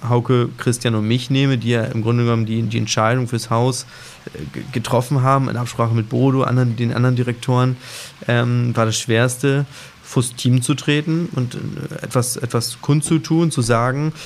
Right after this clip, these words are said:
was, und das ist tatsächlich passiert, ähm, als ich den Raum verlassen habe, war schon wieder, war, gab's schon wieder andere Regeln in Deutschland. Also, ähm, diese, diese, diese Schnelllebigkeit,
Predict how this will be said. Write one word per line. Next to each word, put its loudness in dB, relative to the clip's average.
was, 2
und 2
das 2
ist -6
tatsächlich 0
passiert, 0
ähm, 2
als -2
ich -2
den 0
Raum 2
verlassen 2
habe, 2
war 2
schon -2
wieder, 0
war, 0
gab's -2
schon 2
wieder 4
andere 2
Regeln 4
in -4
Deutschland. -6
Also, -2
ähm, 2
diese, 2
diese, 0
diese 0
Schnelllebigkeit, 2